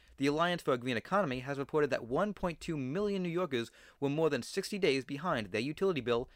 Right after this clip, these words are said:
in November. It should be mostly sunny today with clouds moving in this evening. Temperatures should see a high of forty today and a low of thirty tonight.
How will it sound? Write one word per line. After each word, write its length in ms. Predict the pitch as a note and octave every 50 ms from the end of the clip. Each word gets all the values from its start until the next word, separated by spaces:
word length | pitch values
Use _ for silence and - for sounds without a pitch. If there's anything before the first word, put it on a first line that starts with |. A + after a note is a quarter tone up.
| - -
in 120 | - A#2 C3+
November. 440 | D#3+ F3 D3+ F3+ F3 D3 - - - _ - - - - - - _ _ _ _ _ _ _ _ _ _ -
It 100 | - -
should 140 | - B3+
be 100 | G#3 G#3
mostly 300 | F3+ F3 F#3+ G3 - D3+
sunny 300 | C3+ - - G3 F#3+ F3
today 220 | C#3+ C#3+ A#2 C#3 D3
with 180 | C#3 A#2 -
clouds 280 | - - C#3+ D3 C#3+ B2+
moving 240 | C#3 C#3 B2+ B2+ C3+
in 100 | C3+ B2+
this 120 | C#3 -
evening. 320 | D#3+ E3+ C#3+ A#2+ A2 B2+ - _ _ _ _ - - -
Temperatures 400 | - B3 B3 - - - D3 C#3+
should 120 | - C#3+ -
see 120 | - C3+
a 80 | A#2 A2
high 200 | - C3+ C#3 C#3
of 120 | A#2+ -
forty 240 | _ - C#3+ C#3+ C3+
today 360 | B2 B2+ C#3 C#3 D3 D#3 - -
and 80 | C3+
a 40 | B2+
low 180 | C3+ D3+ D3+ C#3+
of 100 | C3 -
thirty 360 | - E3 F3 F3+ F3 F3+ F3+
tonight. 440 | - - E3 B2+ G2 - - -